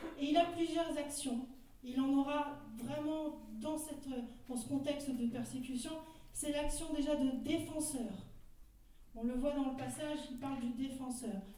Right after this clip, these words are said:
Quand sera venu le défenseur, quand je vous enverrai de la part du Père. Le défenseur, en fait, ça vient du mot grec parakletos, qui veut dire avocat.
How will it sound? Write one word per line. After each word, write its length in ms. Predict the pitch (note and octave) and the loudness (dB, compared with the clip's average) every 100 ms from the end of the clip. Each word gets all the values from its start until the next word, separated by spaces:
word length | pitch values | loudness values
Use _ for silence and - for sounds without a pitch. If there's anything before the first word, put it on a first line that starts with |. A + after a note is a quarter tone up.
| - - - - | -16 -16 -12 -2
Quand 100 | C#4 | 0
sera 260 | C#4+ C#4+ C#4 | 2 2 2
venu 160 | C#4 D4+ | 2 2
le 160 | B3 | 2
défenseur, 720 | D4 - D4 - D4+ D4+ D#4+ - - - | 0 -2 -2 -2 2 2 2 -4 -12 -4
quand 100 | B3+ | 0
je 120 | C4 | 0
vous 200 | A#3+ C#4 | 2 0
enverrai 340 | C#4+ C#4 C#4+ | 0 0 -2
de 40 | C4+ | -2
la 120 | B3 | -2
part 200 | B3 B3 | -2 -4
du 120 | A#3+ | -2
Père. 360 | B3+ B3+ A3+ F#3+ F#3 - - - - - - | -2 -2 -4 -4 -10 -12 -16 -16 -16 -12 -2
Le 80 | A#3 | 2
défenseur, 680 | E4 E4+ E4 - F#4 F4+ | 2 2 0 2 2 4
en 60 | C#4 | 2
fait, 200 | E4 E4 | 2 2
ça 180 | D4 C4+ | 2 0
vient 180 | D4 C#4+ | 2 4
du 140 | C4 | 6
mot 160 | C4 C4 | 4 4
grec 260 | D#4+ D#4+ - | 0 -2 -2
parakletos, 840 | D4 D4+ D4+ D4+ D4 C4+ A3+ - - - - - - G#3 - - - - | -2 -2 -4 -2 0 2 2 0 -6 -14 -16 -14 -12 -12 -12 -14 -14 -10
qui 140 | C4+ C4 | -2 2
veut 120 | C4+ | 4
dire 180 | D4 D4 - | 2 -2 -2
avocat. 440 | C#4+ D4+ D4+ D4+ | -4 -2 -2 -2